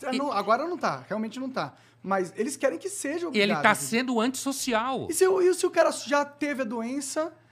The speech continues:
Speaker 2: e tá imunologicamente
Speaker 1: Mas
Speaker 2: protegido?
Speaker 1: não, não, você não tem garantia que quem teve a doença tá imunologicamente protegido. Não tem. Tanto é que tem pessoas que pegam de novo.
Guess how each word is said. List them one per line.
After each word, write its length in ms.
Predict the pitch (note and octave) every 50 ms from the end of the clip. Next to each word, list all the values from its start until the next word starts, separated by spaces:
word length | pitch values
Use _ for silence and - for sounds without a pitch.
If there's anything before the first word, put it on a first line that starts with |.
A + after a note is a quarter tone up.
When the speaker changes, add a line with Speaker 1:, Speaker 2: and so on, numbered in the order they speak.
| _
Speaker 2:
e 100 | - A#3+
tá 220 | A#3 A#3 C4 C4 C#4
imunologicamente 680 | C#4 C4 C4 B3 A#3+ A#3 A3+ A3+ A3+ - - A3 G#3+ D3
Speaker 1:
Mas 140 | E3 E3 -
Speaker 2:
protegido? 340 | - - A3 F#3+ D#3 F#3
Speaker 1:
não, 220 | G#3 F3+ C#3+ C3+ D3+
não, 160 | F#3+ A3+ - -
você 300 | G3 E3 F3 E3+ - C4+
não 80 | C4+ C4+
tem 180 | C4 B3 B3+
garantia 560 | B3 C4 A#3 A3+ F#3+ - - - F#3 G#3 A#3+ A3+
que 120 | - C#3
quem 160 | - D3 C#3
teve 200 | B2 D3+ C#3+ C3
a 40 | C3
doença 320 | A#2+ B2 B2 A#2+ G#2+ A#2+ A2+
tá 80 | B2
imunologicamente 720 | A2+ A2+ A2+ A2 A2 G#2+ G#2 G2+ - - G2+ G2 F#2+ - -
protegido. 680 | - - G2+ - G2+ F2+ E2+ F2+ F2+ E2+ D#2+ D#2+ - _ _ _ - - - - - _ _ _ _ _ _ _ _ _ _ _ _
Não 180 | - C3 E3 G#3
tem. 420 | G#3 - - E3 G3 C#4+ D4 A3+ D#3
Tanto 380 | - - E3 E3+ F3 - D3+
é 80 | D#3 D#3+
que 60 | - -
tem 100 | B3 A#3
pessoas 300 | - A3+ - A#3+ B3+ -
que 60 | -
pegam 200 | C#4+ C4+ A#3+ G3+
de 120 | D3+ C3+
novo. 460 | C#3+ G3+ C4 C#4 A3 D3 A2 F#2 E2